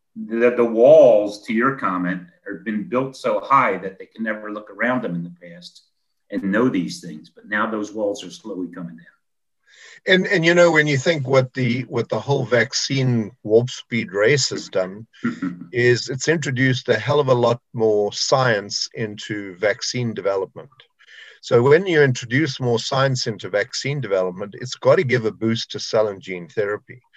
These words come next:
Speaker 2: And cell and gene therapy says, you know, instead of dealing with a patient community of a million people who get headaches, uh, we're now dealing with a patient community of ten or fifteen or even one. And so we need to be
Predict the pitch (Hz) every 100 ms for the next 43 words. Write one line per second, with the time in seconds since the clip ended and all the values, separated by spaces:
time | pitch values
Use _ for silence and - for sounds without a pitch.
0 | - - - - 120 117 170 170 143 139
1 | 123 120 151 156 127 117 - 123 113 -
2 | 117 113 110 - 143 135 127 117 120 113
3 | 104 98 - 98 98 - 131 123 113 107
4 | - 110 110 107 113 104 92 92 104 113
5 | 92 98 127 _ _ _ _ 131 127 -
6 | 113 113 104 95 98 110 98 92 123 -
7 | - _ - - - - 110 113 110 113
8 | 131 143 135 123 117 123 113 110 110 -
9 | 113 107 107 - 104 101 98 101 95 -
10 | - 131 92 87 92 - 110 - 120 98
11 | 92 - 113 113 98 110 110 78 76 _
12 | - - - - 127 127 147 135 139 143
13 | 185 156 - 135 139 131 131